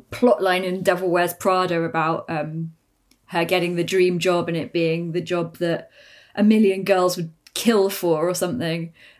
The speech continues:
And, um, actually, you know, realising that it wasn't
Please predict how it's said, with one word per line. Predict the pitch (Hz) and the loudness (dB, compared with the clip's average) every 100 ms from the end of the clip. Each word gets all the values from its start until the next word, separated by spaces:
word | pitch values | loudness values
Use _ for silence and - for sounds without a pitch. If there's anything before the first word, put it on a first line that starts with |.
| - | -6
And, | 170 180 | -4 -2
um, | 175 170 165 160 _ _ _ | -2 -2 -4 -4 _ _ _
actually, | - 190 - 185 175 170 180 214 - _ | -2 -2 -2 -2 -2 -4 -8 -16 -20 _
you | 185 | -6
know, | 170 | -2
realising | 160 175 165 165 165 160 | -2 0 0 0 -2 -4
that | 156 | -6
it | - | -4
wasn't | 165 160 143 | -4 -4 -6